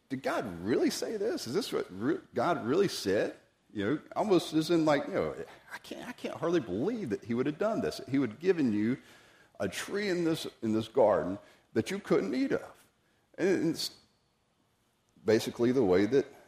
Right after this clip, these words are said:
um, Satan comes out and, and asks the question. And so in chapter two, by the way, I, I hope I don't bore y'all to death. If y'all have any questions or comments, please,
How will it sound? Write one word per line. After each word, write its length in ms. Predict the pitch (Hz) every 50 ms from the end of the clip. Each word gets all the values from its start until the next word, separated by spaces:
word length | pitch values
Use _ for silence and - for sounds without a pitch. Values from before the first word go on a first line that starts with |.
| - - -
um, 320 | 87 85 82 80 80 80 78 - _ _ _ _ _ _ _ _ _ _ -
Satan 380 | - - 117 113 - - -
comes 320 | - - - 101 95 85 82
out 300 | 80 95 107 123 - -
and, 260 | 104 98 101 110 104 _ _
and 340 | - 90 87 90 90 78 - - _ _ _ _ _ _ -
asks 300 | 98 98 98 - - -
the 60 | 143
question. 500 | - - 160 - 240 196 - - - - _ _ _ _ _ _ _ _ _ _ _ _ _ _ _ _ _ _ _ _ _ _ _ _ _ _ _ _ _ _ _
And 160 | - 135 139
so 340 | - - 165 180 180 175 170 131 - - - - -
in 120 | 127 117
chapter 320 | - 170 160 180 - 160 131
two, 180 | - 131 127
by 180 | 120 143 135 127
the 80 | 123
way, 320 | 110 95 90 87 92 101 101 - - - -
I, 160 | 98 101 95 -
I 80 | 92 95
hope 220 | - 107 104 -
I 60 | 92
don't 220 | 92 95 87 - 90
bore 180 | 92 92 92
y'all 160 | 92 90 87 87
to 80 | 87
death. 320 | 78 73 87 85 85 - -
If 60 | -
y'all 100 | 80 80
have 220 | 87 101 95 98 95
any 120 | 92 85
questions 440 | - - - 98 92 - 104 80 76
or 60 | 69
comments, 460 | - - 107 92 90 87 92 - -
please, 340 | - - 98 95 101 -